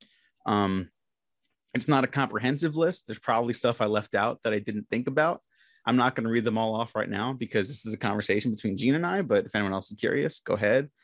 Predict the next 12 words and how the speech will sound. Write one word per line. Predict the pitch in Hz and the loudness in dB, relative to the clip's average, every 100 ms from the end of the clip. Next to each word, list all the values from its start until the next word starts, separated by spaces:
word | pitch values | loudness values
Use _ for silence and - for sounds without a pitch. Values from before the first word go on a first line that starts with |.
| _ _ | _ _
Gene, | - 226 156 | 2 4 4
how | 180 | 4
do | 220 | 4
you | 226 | 2
prepare | 202 202 190 | 0 -2 -2
for | 170 | -4
spooky | - 196 185 | -4 -2 -2
season? | 180 202 190 202 208 - _ | -2 0 0 0 0 -4 _
We're | 120 120 | 2 4
already | 131 156 143 131 | 6 6 4 4
in | 147 | 2
it. | 175 170 | -2 -6